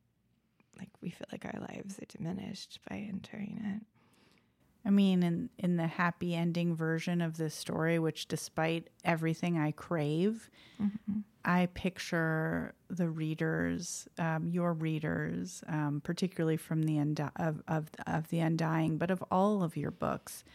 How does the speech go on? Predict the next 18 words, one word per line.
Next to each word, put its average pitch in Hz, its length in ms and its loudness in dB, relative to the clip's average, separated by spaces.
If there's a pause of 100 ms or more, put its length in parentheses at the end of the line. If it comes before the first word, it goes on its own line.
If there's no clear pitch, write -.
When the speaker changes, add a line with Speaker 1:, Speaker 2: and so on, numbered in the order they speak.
(500)
Speaker 2:
just, - 680 2 (680)
you 185 160 4
know, 165 220 4 (120)
coming 170 440 2
together 156 800 2
as 147 280 0
this, - 600 0 (300)
uh, 80 600 2 (160)
visible 165 640 2
shield 127 760 -2
around 147 480 2
you, 82 340 -4 (440)
Speaker 1:
Yeah. 202 280 4
Speaker 2:
uh, - 40 4
to 185 180 0
say, - 580 0
you 165 180 -2
know, 156 240 0